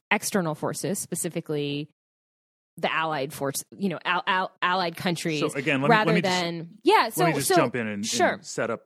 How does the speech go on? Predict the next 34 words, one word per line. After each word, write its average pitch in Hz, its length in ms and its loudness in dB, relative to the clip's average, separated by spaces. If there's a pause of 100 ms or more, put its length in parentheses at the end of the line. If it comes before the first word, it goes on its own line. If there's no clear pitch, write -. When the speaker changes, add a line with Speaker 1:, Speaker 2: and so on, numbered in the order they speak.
(100)
Speaker 2:
So, 117 340 -2 (140)
episode 143 400 -2
three, 117 420 -2
uh, 98 400 -2 (460)
I 120 300 -2
was, 104 580 -6 (360)
I 113 180 -4
was 110 200 -4
making 104 240 -8
an 98 60 -8
argument 98 320 -6
about 95 240 -8
why 117 260 -6
German 117 380 -8
and 104 100 -8
Austria 104 440 -10
aren't 101 380 -12
one 101 220 -12
country, 92 560 -16 (500)
even 123 340 -6
though 95 480 -6 (100)
they 101 100 -10
speak 92 300 -16
the 101 80 -16
same 92 260 -10
language. 107 600 -14 (200)
And, 92 340 -14 (180)
um, 95 500 -16 (1040)
yeah, 151 180 -2
and, 110 260 -6
and 104 200 -6
so 117 100 -8
my 113 300 -2
account 107 680 -6